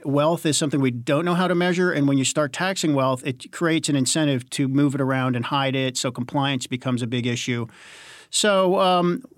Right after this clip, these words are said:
there, one of the counter arguments is instead of a wealth tax, instead of going to all that trouble,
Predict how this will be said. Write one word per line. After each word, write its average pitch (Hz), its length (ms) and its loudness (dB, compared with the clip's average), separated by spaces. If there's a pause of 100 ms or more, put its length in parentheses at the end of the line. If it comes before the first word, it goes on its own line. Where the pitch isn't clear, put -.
there, 185 240 0
one 196 340 0
of 208 80 4
the 156 200 4
counter 226 420 0
arguments 127 600 0
is 131 420 0
instead 151 600 0
of 202 140 0
a 147 160 4
wealth 160 400 0
tax, 120 460 -2
instead 160 340 0
of 156 120 0
going 147 240 0
to - 80 -8
all 139 240 0
that 127 200 0
trouble, 123 480 -2